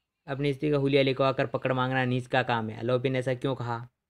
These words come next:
पोरते सांस लो, कान लो, निहारती, बावरू नूकु नहारती,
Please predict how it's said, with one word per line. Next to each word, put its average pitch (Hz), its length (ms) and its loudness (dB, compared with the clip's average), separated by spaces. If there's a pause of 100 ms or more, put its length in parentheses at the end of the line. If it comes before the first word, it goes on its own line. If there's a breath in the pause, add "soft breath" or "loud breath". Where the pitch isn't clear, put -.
(1000)
पोरते 143 380 4
सांस 135 360 0
लो, 135 180 4
कान 135 280 0
लो, 135 200 -2
निहारती, 131 600 0
बावरू 131 380 2
नूकु 127 300 -4
नहारती, 117 560 -2